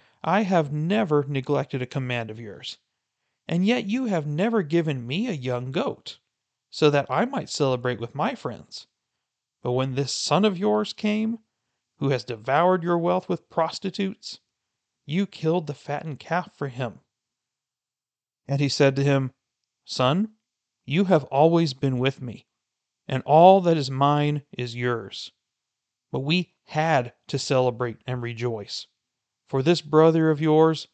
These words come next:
was dead and has begun to live, and was lost and has been found."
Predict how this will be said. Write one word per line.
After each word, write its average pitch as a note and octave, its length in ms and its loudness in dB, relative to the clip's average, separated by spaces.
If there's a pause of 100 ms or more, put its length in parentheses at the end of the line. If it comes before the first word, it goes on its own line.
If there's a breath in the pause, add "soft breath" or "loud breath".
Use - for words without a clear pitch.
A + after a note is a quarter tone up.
was B2 220 -10
dead A#2+ 480 -2 (340)
and C#3+ 120 -6
has C3 160 -4
begun C3 400 -4
to C3 120 -4
live, A#2 480 -10 (680)
and B2 120 -4
was A#2+ 160 -4
lost C3+ 600 4 (380)
and A#2+ 140 -10
has A#2 180 -8
been A#2+ 160 -10
found." A#2 500 -8